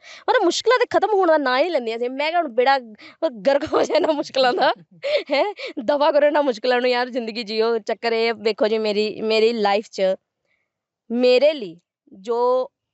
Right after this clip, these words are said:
Speaker 1: ਇੰਪੋਰਟੈਂਟ ਪਰਸਨ ਹੈ, ਰਹੇਗਾ, ਠੀਕ ਹੈ? ਚਲ, ਪਾਸਟ ਦੇ ਵਿੱਚ ਨਹੀਂ ਸੀ ਉਹ, ਠੀਕ ਹੈ? ਉਹ ਮੇਰੇ ਹਸਬੈਂਡ ਹੈ।
Speaker 2: ਜੀ।
Speaker 1: ਮੈਂ ਧੰਨਵਾਦੀ ਹਾਂ ਉਹਨਾਂ ਦੀ, ਜਿਨ੍ਹਾਂ ਨੇ ਹਮੇਸ਼ਾ ਹੀ ਮੇਰੀ ਕਲਾ ਨੂੰ ਐਪਰੀਸ਼ੀਏਟ ਕੀਤਾ।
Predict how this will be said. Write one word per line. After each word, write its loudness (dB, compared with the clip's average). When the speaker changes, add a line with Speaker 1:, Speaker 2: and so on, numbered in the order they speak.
Speaker 1:
ਇੰਪੋਰਟੈਂਟ -4
ਪਰਸਨ -4
ਹੈ, 2
ਰਹੇਗਾ, 0
ਠੀਕ -4
ਹੈ? -2
ਚਲ, 0
ਪਾਸਟ -2
ਦੇ -2
ਵਿੱਚ -4
ਨਹੀਂ 0
ਸੀ -6
ਉਹ, -4
ਠੀਕ -6
ਹੈ? 0
ਉਹ 2
ਮੇਰੇ 2
ਹਸਬੈਂਡ -2
ਹੈ। -12
Speaker 2:
ਜੀ। -20
Speaker 1:
ਮੈਂ 0
ਧੰਨਵਾਦੀ 0
ਹਾਂ 0
ਉਹਨਾਂ -4
ਦੀ, -8
ਜਿਨ੍ਹਾਂ -6
ਨੇ -2
ਹਮੇਸ਼ਾ -2
ਹੀ 0
ਮੇਰੀ -2
ਕਲਾ 2
ਨੂੰ 0
ਐਪਰੀਸ਼ੀਏਟ -2
ਕੀਤਾ। -12